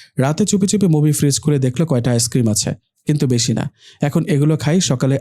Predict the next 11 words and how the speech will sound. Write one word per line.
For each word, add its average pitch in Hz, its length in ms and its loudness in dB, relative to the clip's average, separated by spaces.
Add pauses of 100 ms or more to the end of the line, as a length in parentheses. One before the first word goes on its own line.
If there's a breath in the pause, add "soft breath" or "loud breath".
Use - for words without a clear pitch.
আরও 127 200 0
কিনে 123 200 0
আনবো।" 110 320 -2 (440)
কিন্তু 175 380 0 (320 loud breath)
ছয় 175 180 0
সাতটা 185 280 0
আইসক্রিম 170 340 0
খাওয়ার 151 400 0 (380 loud breath)
জ্বর 135 320 0
এসে 123 240 0
গেল। 110 200 0